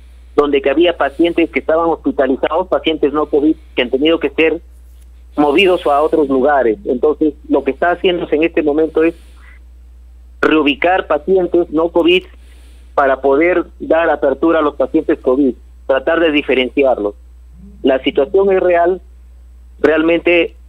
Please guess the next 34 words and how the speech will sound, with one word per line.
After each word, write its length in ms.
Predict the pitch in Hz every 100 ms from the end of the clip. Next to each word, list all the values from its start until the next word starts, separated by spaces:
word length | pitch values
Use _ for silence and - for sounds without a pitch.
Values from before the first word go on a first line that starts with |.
| -
lo 380 | 139 147 139 -
que 120 | 139
nos 160 | 135 131
está 240 | - 165
trayendo, 720 | 165 151 160 170 170 170 165 -
este, 880 | 131 127 - 135 131 123 120 117 107 -
desde 220 | 131 131
el 60 | 127
gobierno 360 | 135 160 165
central 560 | - 135 151 147 156 143
a 80 | 123
través 280 | 127 143
de 120 | 156 151
salud 360 | 131 151 165 - - - - - - -
y 140 | 120 127
el 80 | 123
ministro 300 | 143 156 156
de 60 |
Defensa 320 | 156 156 160
que 120 | 147 127
viene 260 | 143 147
en 60 | 143
representación 840 | 135 131 127 120 120 - 147 143
acá, 240 | 127 135 131
pues, 200 | 135 120
de, 400 | 117 113 113 117 - - - -
del 100 | 127
gobierno 400 | 120 123 151 151
central, 500 | 135 131 143 147 170 - - - - - - - - - - - -
es, 220 | - 160 - -
pues, 220 | 170 165
para 560 | 151 135 131 123 117 - - -
tratar 380 | 135 135 170 165
de 320 | 160 147